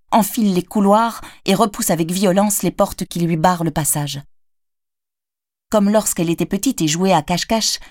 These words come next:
elle court à perdre haleine, convaincue qu'un monstre est sur ses talons et va l'attraper.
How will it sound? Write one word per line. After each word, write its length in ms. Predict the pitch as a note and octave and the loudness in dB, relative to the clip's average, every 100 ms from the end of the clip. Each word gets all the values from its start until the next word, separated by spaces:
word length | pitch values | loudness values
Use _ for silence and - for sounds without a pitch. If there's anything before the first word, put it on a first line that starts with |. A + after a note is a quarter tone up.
| _ - | _ -4
elle 180 | G#3+ - | -4 -2
court 220 | B3+ F#3 | 0 2
à 80 | E3+ | 2
perdre 320 | - F#3 F3 | 2 2 2
haleine, 340 | F#3 E3+ E3 D#3 - - | 2 0 -2 -4 -8 -2
convaincue 460 | A3 G3+ G3+ B3+ | 2 2 2 -2
qu'un 180 | - D#3 | 0 2
monstre 460 | E3 A#3 A#3 - F#3+ | 4 4 2 -2 -4
est 40 | |
sur 200 | - F#3 | -2 -2
ses 140 | - | -2
talons 320 | E3+ F3 F3 - | 2 2 2 0
et 100 | G3 | 0
va 120 | E3 | 2
l'attraper. 540 | D#3+ D3 - C#3+ C3 | 0 -2 -6 -8 -10